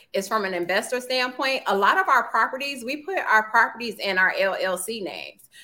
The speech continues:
So if you have ten different L L Cs and you own two properties under each one of those L L Cs, guess what? Now you can still have twenty Airbnb. So business does not change. Like anything else, I'm sure Kiana can attest to this. Real estate is simply about strategy.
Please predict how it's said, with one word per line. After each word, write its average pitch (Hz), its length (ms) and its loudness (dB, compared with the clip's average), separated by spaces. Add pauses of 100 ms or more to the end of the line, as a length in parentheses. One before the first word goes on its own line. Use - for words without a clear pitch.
So 208 400 4
if 208 220 2
you 294 140 2
have 320 440 4
ten 269 180 0
different 233 380 2
L 220 220 4
L 196 180 2
Cs 233 540 -6
and 196 160 0
you 240 220 -6
own 208 300 0
two 254 120 -8
properties 226 520 0
under 202 240 -2
each 214 220 -10
one 202 140 0
of 190 80 0
those 190 280 -2
L 294 220 0
L 196 160 -2
Cs, 262 380 -8
guess 202 240 -2
what? 226 240 0
Now 202 160 0
you 226 100 -4
can 214 140 -10
still 214 200 -2
have 196 280 -4
twenty 208 320 -6
Airbnb. 185 640 -2
So 175 220 -4
business 196 480 -2
does 180 200 -2
not 165 220 -6
change. 196 460 -8 (280)
Like 180 260 2
anything 202 440 -2
else, 185 200 -2
I'm 180 120 -6
sure 185 240 -4
Kiana 180 400 -2
can 175 140 -6
attest 185 360 -6
to 180 60 -10
this. 175 280 -4
Real 233 200 -4
estate 254 360 -4
is 190 160 -6
simply 202 420 -4
about 175 280 0
strategy. 180 640 -4